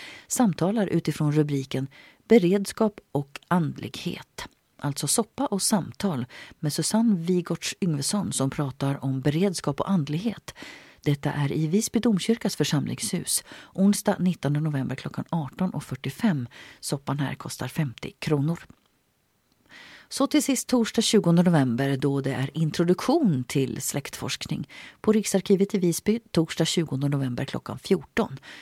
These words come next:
Vem är du? Tips om hur man börjar sin släktforskning. Introduktion alltså på Riksarkivet i Visby,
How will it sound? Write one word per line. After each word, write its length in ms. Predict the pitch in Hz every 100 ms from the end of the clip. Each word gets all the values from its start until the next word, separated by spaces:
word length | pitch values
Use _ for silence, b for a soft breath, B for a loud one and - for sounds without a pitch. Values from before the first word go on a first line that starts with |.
| B
Vem 320 | B 165 208 202 -
är 240 | 202 294 160
du? 200 | - - - _ _ _
Tips 360 | - 190 - -
om 140 | 135
hur 100 | 131
man 220 | 131 127
börjar 560 | 127 226 160 151 220 165
sin 260 | - 135 -
släktforskning. 1000 | - 139 - - 135 135 - - - - - B B B B B
Introduktion 580 | 208 208 233 - 226 262
alltså 300 | 202 - 269
på 180 | -
Riksarkivet 580 | 185 185 - - 170 170
i 40 | 170
Visby, 380 | 147 - 156